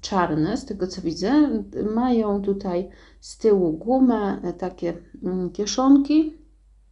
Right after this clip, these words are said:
też takie stylizowane na eleganckie. Mają tutaj natomiast, e, guziczek, zamek, nogawka taka zwężana, e, i cena spodni to kolor czarny, e, aha, nie to Wam pokazuję, dobra,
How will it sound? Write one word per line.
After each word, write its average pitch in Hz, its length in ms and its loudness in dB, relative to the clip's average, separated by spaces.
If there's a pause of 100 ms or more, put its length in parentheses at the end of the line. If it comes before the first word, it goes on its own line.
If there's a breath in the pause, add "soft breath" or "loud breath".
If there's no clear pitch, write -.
(360)
też 208 240 -4
takie 202 220 -4
stylizowane 196 640 -2
na - 180 -4
eleganckie. 240 800 0 (400 loud breath)
Mają 240 520 2
tutaj 208 380 -6
natomiast, 190 800 -2
e, 170 240 0
guziczek, 190 640 -4
zamek, 214 720 -2 (680)
nogawka 202 520 -6
taka 170 320 -8
zwężana, 254 800 4 (420 soft breath)
e, 190 360 -2
i 311 200 4
cena 226 560 -2 (300)
spodni 208 760 -2
to 175 300 -2 (2250)
kolor 190 440 -6
czarny, 233 500 -4
e, 196 560 -2
aha, 180 200 -10
nie 185 180 -4
to 202 140 -6
Wam 196 220 -6
pokazuję, 214 480 -6
dobra, 196 300 -6